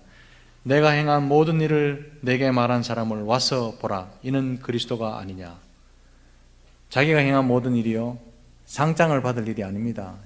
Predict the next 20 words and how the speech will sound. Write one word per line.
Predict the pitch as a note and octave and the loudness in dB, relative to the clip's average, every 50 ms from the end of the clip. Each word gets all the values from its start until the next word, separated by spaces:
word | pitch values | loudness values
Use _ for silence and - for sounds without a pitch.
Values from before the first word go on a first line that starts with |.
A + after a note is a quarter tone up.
| - | -12
칭찬받을 | - - F#3 F3+ E3 D#3 C#3 A#2+ B2 A#2 A#2 A2 | -4 -2 -2 0 0 0 0 0 -2 -2 -2 -4
일도 | A2 G#2+ G#2 A2+ | -6 -6 -8 -8
아니지요. | F#2+ G2 G#2+ G2 G2+ G2+ F#2 F2 F2+ - - - - - _ - | -8 -8 -8 -8 -10 -12 -14 -14 -16 -20 -20 -20 -20 -20 _ -10
부끄러운 | A2+ - - D#3 D#3+ D3+ C3 A2+ | -6 -2 2 2 4 4 4 2
일입니다. | G2+ F#2+ F#2 F2+ E2+ E2+ - - - - - - _ _ - - _ - | -2 -4 -6 -10 -12 -14 -18 -20 -20 -20 -20 -20 _ _ -20 -20 _ -2
남편이 | - B2+ D3+ D#3 - D3 C#3+ C#3 | 0 2 2 2 0 0 0 0
몇 | C3 B2 B2+ C#3+ | 2 2 2 2
명이 | D#3 D#3+ D#3 D3 C3+ A#2 | 0 0 0 -2 -2 -2
됐고, | A2 G2+ - - - G2 F#2+ - - - - - - _ _ - - _ _ | -4 -6 -8 -10 -16 -18 -20 -20 -20 -20 -20 -20 -20 _ _ -20 -20 _ _
그러니까 | - C#3 C3+ C#3 C#3 C3+ C3+ B2 B2 | -4 -2 -2 0 2 2 2 0 0
그의 | - C#3+ C3+ B2 | -2 -2 -2 -2
삶도 | A#2+ - B2 A#2+ B2 A#2 A#2+ A#2 A#2 A2+ A2+ - - - - - - - _ - - | -2 -2 -2 -2 0 0 0 -2 -2 -4 -8 -12 -18 -20 -20 -20 -20 -20 _ -20 -18
참 | - - D3 C#3+ C#3 C3+ C3 B2+ B2 | -12 -8 -6 -6 -4 -6 -8 -10 -12
추잡스럽고 | - - F#3 E3 C#3+ - - - G#2+ G2+ - - - G2 G2 - - - - - - - - - - - - - - - _ _ _ _ _ - _ _ _ _ - | -10 -2 0 0 0 0 -2 -6 -8 -8 -8 -12 -16 -18 -18 -20 -20 -20 -20 -20 -20 -20 -20 -20 -20 -20 -20 -20 -20 -20 _ _ _ _ _ -20 _ _ _ _ -18
말하기가 | - C3+ A#2 A#2 B2+ C#3+ D3 C#3 C3 B2+ B2+ B2 | -12 -4 0 2 4 4 4 2 2 0 0 0
참 | B2+ B2 A#2 A2 | 0 -2 -4 -4
부끄러운 | - A2+ - C#3 C3+ B2+ A#2 G#2 G2 G#2+ - | -6 -6 -2 0 0 0 0 0 -4 -8 -10
그런 | - - D3+ D3+ C#3+ | -4 -2 0 0 0
삶을 | B2+ - B2 A#2 A#2 A#2 A2+ G#2+ | -2 -2 -2 -2 -2 -2 -4 -4
살았겠죠. | - B2+ A#2+ A2+ - - - - - G2 F2 E2+ | -6 -8 -8 -8 -8 -10 -14 -14 -14 -14 -16 -16